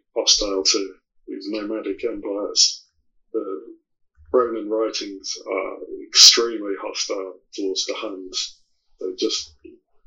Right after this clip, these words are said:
they deride them completely. They say just ridiculous things like they say that they don't have metal, that they only use bone arrow tips, and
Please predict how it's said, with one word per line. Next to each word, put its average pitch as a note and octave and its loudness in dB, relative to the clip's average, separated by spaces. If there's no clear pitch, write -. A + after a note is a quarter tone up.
they A#2 6
deride B2+ 2
them G#2 -8
completely. A2+ -4
They A2+ -4
say A2 0
just - 4
ridiculous D3+ 0
things G2+ -10
like G2 -4
they G#2 -4
say G#2+ -2
that - -10
they - -8
don't A2+ 2
have A2 2
metal, A#2 2
that F2+ -4
they G#2+ -4
only G#2 -6
use G2 -6
bone A2+ -2
arrow A#2+ -4
tips, - 4
and F#2 -6